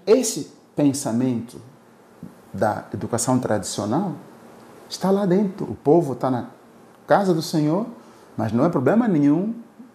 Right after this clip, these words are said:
antes de ir para o culto, primeiro ir para a campa e conversar com o, o morto, conversar com seu, seu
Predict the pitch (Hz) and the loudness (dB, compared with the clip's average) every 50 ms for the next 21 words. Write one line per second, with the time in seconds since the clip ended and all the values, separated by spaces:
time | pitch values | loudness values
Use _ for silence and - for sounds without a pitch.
0 | - - - 165 175 180 190 185 - 117 123 147 147 147 160 131 120 123 - 156 | -18 -8 -2 2 2 2 2 0 -2 0 0 0 2 2 0 0 -2 -2 0 0
1 | 160 180 202 190 - 202 175 - 135 127 131 143 165 165 156 139 143 151 165 160 | 0 0 0 -4 -8 -8 -6 -2 -2 0 0 0 0 0 0 0 0 0 0 -2
2 | - 113 110 107 - - 135 143 165 160 165 - - - 165 165 - 165 156 131 | -2 -4 -4 -4 -4 -4 -2 -2 -2 -2 -4 -8 -8 -8 -8 -4 0 0 0 0
3 | 151 143 - - 233 247 233 - - 131 110 107 95 90 - - - 98 - - | 0 -2 -4 -4 -2 -4 -4 -4 -4 -4 -4 -4 -4 -6 -8 -8 -10 -10 -8 -6
4 | 101 98 107 143 170 185 - - - - 110 107 95 98 - - - - 147 - | -4 -2 0 2 0 0 -2 -4 -8 -4 -4 -2 -2 -2 -4 -2 -2 -2 -2 -2
5 | - - 104 - - 107 104 95 - - - - - - - - - - - - | -4 -6 -6 -2 -2 -2 -2 -2 -4 -10 -18 -20 -20 -20 -20 -20 -20 -20 -20 -20
6 | - - - 101 95 90 92 101 - | -8 -2 0 0 0 0 -2 -4 -4